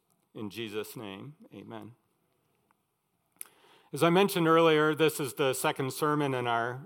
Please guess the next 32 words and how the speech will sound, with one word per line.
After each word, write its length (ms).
series 420
from 220
First 340
Peter 380
called 420
Living 320
Hope. 400
We 140
will 80
be 140
looking 340
at 240
chapter 340
one, 320
verses 440
thirteen 540
to 80
twenty-five. 840
While 220
you're 240
turning 340
there, 300
let 160
me 100
remind 420
you 100
of 100
the 100
setting 460
of 140
First 360
Peter. 360